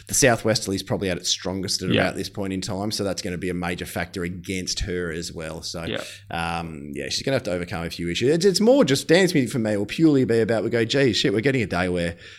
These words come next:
Speaker 1: those in front and those railing and running are really suited."
Speaker 2: Yeah.
Speaker 1: Then I'll consider her. Like, I'm not considering her now at the price, not, not in a million years.
Speaker 2: Yeah.
Speaker 1: But if we get that type of day, um, I'm not willing to say that I won't back her.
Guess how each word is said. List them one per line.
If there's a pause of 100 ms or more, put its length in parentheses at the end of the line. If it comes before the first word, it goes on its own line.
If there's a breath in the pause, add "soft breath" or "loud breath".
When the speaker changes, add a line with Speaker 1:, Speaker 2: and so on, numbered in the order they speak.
Speaker 1:
those
in
front
and
those
railing
and
running
are
really
suited."
Speaker 2:
Yeah.
Speaker 1:
Then
I'll
consider
her.
Like,
I'm
not
considering
her
now
at
the
price,
not,
not
in
a
million
years.
Speaker 2:
Yeah.
Speaker 1:
But
if
we
get
that
type
of
day,
um,
I'm
not
willing
to (240)
say
that
I
won't
back
her.